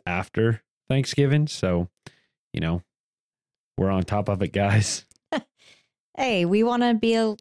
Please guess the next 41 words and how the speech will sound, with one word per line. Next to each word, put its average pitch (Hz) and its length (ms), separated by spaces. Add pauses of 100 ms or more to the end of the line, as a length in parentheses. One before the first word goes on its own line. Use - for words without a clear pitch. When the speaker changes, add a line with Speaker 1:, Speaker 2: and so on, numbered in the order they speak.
(440)
Speaker 2:
like, 226 160
an 233 80
episode 196 400
ahead 170 320
just - 260
in 180 140
case, 165 340
Speaker 1:
Exactly. 95 460
W- - 240
Speaker 2:
like, 180 180 (160)
shit - 300
happens. 160 560
Speaker 1:
Look, 107 280
Speaker 2:
So. 85 60
Speaker 1:
we 104 140
just, 117 280
we 101 140
just 110 220
wanna 117 240
say 110 500
we 92 200
hope 104 280
you 92 140 (180)
had 92 300
a 92 120
good 82 260
Thanksgiving. - 580
Speaker 2:
Yes. - 500 (200)
Speaker 1:
And 87 340
that, 85 300 (260)
you 85 100
know, 85 140
everybody's 90 500
safe 87 320
during 87 220
all 80 100
this 82 160
covid 80 460 (540)
Speaker 2:
Yes, - 180
Speaker 1:
nonsense. 95 580
Speaker 2:
definitely. 160 380